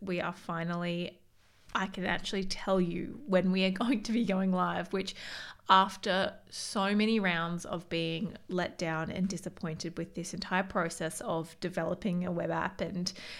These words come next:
all of the intricacies that's involved, I feel like we've finally got some certainty in our lives. And I'm gonna run through today some of the, I guess, milestones that we've gone through in this development process, just so I can give you guys a bit of a,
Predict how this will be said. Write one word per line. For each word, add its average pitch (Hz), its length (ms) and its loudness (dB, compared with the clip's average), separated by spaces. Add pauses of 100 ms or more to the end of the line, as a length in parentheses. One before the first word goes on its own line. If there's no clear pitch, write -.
(320)
all 208 260 4
of 190 140 0
the 202 200 4 (120)
intricacies 185 760 -2
that's - 300 -2
involved, 180 760 -2 (120)
I - 680 0 (360)
feel 196 160 4
like 196 280 4
we've 202 160 -2
finally 277 420 8
got - 220 0
some 196 140 0
certainty 190 520 0
in 175 220 0
our 165 160 2
lives. 165 340 2
And 185 200 2
I'm 196 160 6
gonna 214 160 6
run 196 240 2
through 185 220 -4
today 170 300 0
some 175 200 -4
of 175 200 -4
the, 170 420 2
I 202 60 0
guess, 185 400 -2
milestones 180 840 2
that - 200 -2
we've 190 160 0
gone 196 300 6
through 180 280 0
in 180 280 0
this 180 260 -4
development 175 600 0
process, 175 480 0
just - 160 -6
so 349 80 4
I 277 80 8
can 285 140 -4
give 190 120 2
you 185 80 0
guys 175 240 2
a 185 40 -6
bit 185 100 -4
of 170 100 -4
a, 165 160 2